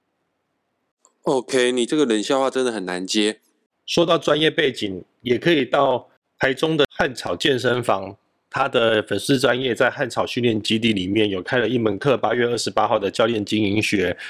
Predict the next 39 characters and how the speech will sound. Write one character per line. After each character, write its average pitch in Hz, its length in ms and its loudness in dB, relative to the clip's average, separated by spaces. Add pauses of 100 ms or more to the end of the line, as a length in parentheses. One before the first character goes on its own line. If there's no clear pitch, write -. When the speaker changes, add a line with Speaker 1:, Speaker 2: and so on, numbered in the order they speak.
(120)
Speaker 2:
那 143 100 -2
一 147 80 2
门 123 160 -2
课 131 140 2
是 135 100 -4
由 120 160 4
我 107 240 4
主 110 220 -2
讲 98 260 -2
的， 87 160 -8
主 - 200 -4
要 117 220 2
是 113 160 -6
针 110 200 0
对 113 180 2
于 98 80 -2
教 117 220 2
练 113 180 0
如 101 80 -2
何 110 100 0
在 107 200 2
这 107 160 -4
个 101 120 0
健 123 180 0
身 117 180 0
产 104 200 -4
业 110 120 -2
里 92 120 -6
面 101 240 0 (280)
做 139 160 0
好 110 100 2
自 123 180 -2
己 104 140 -2
的， 95 280 2 (240)
呃， 87 340 -2
自 151 100 0
我 113 160 4
管 107 220 0
理， 101 200 0